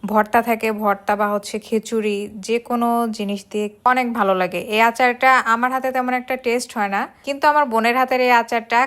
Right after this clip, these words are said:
কাঁচা আম দিয়ে ও কিভাবে ঝুরি আচার বানায় জানি না, আমি এবার শিখে নিব ওর কাছ থেকে, অনেক মজা হয়। তাই চলে আসলাম আমরা দুই বোন গাছ থেকে আম পাড়ার জন্য।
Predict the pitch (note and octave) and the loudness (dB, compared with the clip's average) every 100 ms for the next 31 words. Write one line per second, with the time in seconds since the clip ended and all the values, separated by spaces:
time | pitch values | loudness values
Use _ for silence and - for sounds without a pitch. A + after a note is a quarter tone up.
0 | B3+ A#3+ A3+ A3+ B3+ B3+ B3 A#3 B3 B3+ | 0 2 2 2 0 0 -2 -4 0 0
1 | A3+ A3+ A#3 A3+ A3+ A3 A3+ A3 A3 A#3 | -2 -4 -8 -6 -6 -6 -6 -6 -6 -6
2 | A3+ A3 G#3+ G#3+ G#3 - - G3 G3+ G3+ | -6 -4 -4 -4 -6 -10 -16 -8 -4 -2
3 | G3 G3 A3 A3 G#3 G#3+ G#3 G#3+ - A3 | -2 0 0 -2 -2 -2 -4 -6 -8 -8
4 | A#3 G#3+ G#3 G3 F#3+ F#3+ - F#3+ G3+ G#3 | -6 -4 -2 -2 -2 -4 -8 -8 -4 -2
5 | G#3 A3 G#3 F#3+ F#3+ F#3 F3+ E3+ - F#3 | -2 -2 -2 -2 -2 -4 -4 -4 -4 -4
6 | F#3+ F#3 G3 - B3 B3+ B3+ B3+ C4+ C4 | -4 -8 -10 -2 2 4 4 2 2 2
7 | B3+ A#3 A#3 G#3+ G#3+ G3+ G3+ A#3 D#4 - | 2 2 -2 -2 -4 -2 -2 -2 -6 -12
8 | F#3+ F#3+ G3 - G#3+ A3 G3+ G3 G3 G3 | -4 -4 -4 -8 -4 -2 -2 -2 -2 -2
9 | F#3+ F#3+ | -4 -4